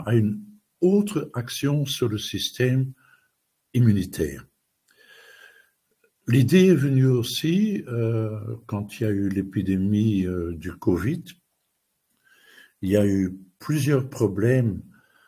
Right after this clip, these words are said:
avec, euh, aussi bien des médecins que des naturopathes qui ont essayé de stimuler le système immunitaire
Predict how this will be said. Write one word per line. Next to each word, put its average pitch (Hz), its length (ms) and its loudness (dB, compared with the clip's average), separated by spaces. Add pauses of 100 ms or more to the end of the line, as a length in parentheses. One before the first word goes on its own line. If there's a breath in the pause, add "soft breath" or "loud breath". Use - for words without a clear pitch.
(240 soft breath)
avec, 98 600 -4
euh, 87 520 0
aussi 95 260 -4
bien 107 200 0
des 107 120 0
médecins 98 440 -2
que - 140 -6
des 87 340 -2
naturopathes 87 880 -6
qui - 140 -8
ont 85 280 -4
essayé 90 840 -4 (560 loud breath)
de 92 80 -6
stimuler 98 560 2
le 87 100 0
système 98 580 0
immunitaire 92 680 0